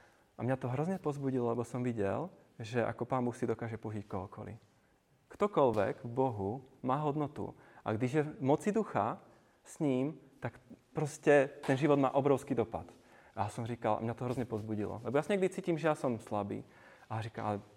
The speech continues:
Bohu jsme silní. A hrozně ma to pozbudilo. A z toho jinak žijem, prostě od léta.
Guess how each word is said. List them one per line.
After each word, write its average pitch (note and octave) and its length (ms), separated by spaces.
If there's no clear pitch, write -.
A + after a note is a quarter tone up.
Bohu A2 320
jsme G#2 160
silní. F#2 480
A A#2+ 80
hrozně E3+ 220
ma D#3+ 80
to D3 80
pozbudilo. A#2+ 360
A - 20
z - 100
toho F3 140
jinak D3+ 200
žijem, A#2+ 360
prostě G#2+ 300
od A#2 160
léta. G#2+ 340